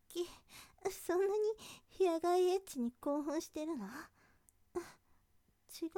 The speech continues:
後ろ？何かあるの？え？いつの間にか、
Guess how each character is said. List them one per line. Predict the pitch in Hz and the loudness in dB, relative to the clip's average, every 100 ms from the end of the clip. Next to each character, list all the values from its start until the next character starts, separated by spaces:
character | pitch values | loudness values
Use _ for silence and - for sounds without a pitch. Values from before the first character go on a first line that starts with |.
| 427 554 - _ _ _ _ _ _ | 0 -2 -4 _ _ _ _ _ _
後 | 311 - 392 | -8 -2 -2
ろ？ | 622 _ _ _ _ _ _ - | -2 _ _ _ _ _ _ -8
何 | 311 320 381 392 | -2 2 2 2
か | 381 262 233 - | -2 -4 -4 -2
あ | 349 | -2
る | 294 | 0
の？ | 226 311 - _ _ _ _ _ _ _ _ _ _ - | 0 -2 -6 _ _ _ _ _ _ _ _ _ _ 2
え？ | 381 587 - _ _ _ _ _ _ _ _ _ _ _ _ _ - - | 4 4 2 _ _ _ _ _ _ _ _ _ _ _ _ _ -12 -6
い | 349 | -2
つ | 440 | 4
の | 427 415 | 6 6
間 | 415 | 6
に | 415 | 4
か、 | 403 | 0